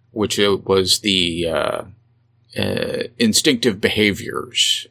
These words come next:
which were restrictions for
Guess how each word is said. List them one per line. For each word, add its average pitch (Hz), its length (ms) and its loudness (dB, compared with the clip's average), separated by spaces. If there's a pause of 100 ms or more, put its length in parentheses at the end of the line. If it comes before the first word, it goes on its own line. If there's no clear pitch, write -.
which - 300 0
were 101 420 4 (800)
restrictions 123 1120 2
for 101 800 2